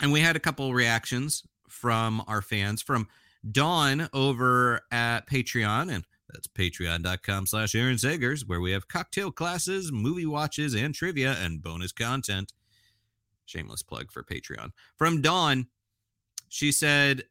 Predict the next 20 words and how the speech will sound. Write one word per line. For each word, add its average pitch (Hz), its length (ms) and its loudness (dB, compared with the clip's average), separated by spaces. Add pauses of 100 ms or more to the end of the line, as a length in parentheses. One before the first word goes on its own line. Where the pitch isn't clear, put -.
(140)
"The 131 300 0
Haunted 143 300 -2
Spider-Man 131 760 -2
remote 123 280 -4
control 117 460 -6
toy 135 500 -2 (760)
story 135 720 0
was 107 220 -2
a 95 40 -2
great 160 260 2
story. 113 380 2
Makes 131 300 2
me 196 120 -4
think 165 260 -2
that 127 160 -2
maybe 143 340 2
when 117 220 -2
they 98 160 0
were 90 160 -2
younger, 120 720 -2